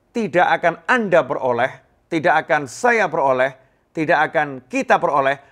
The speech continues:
meskipun kita ada di dalam masjid. Tapi kalau kita punya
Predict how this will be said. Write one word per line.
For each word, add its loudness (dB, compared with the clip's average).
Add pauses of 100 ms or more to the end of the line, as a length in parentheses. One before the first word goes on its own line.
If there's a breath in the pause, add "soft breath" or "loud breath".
(180 soft breath)
meskipun -4
kita 0
ada 0 (160)
di 0
dalam 2
masjid. -8 (880)
Tapi -2 (480)
kalau -2
kita 2
punya 0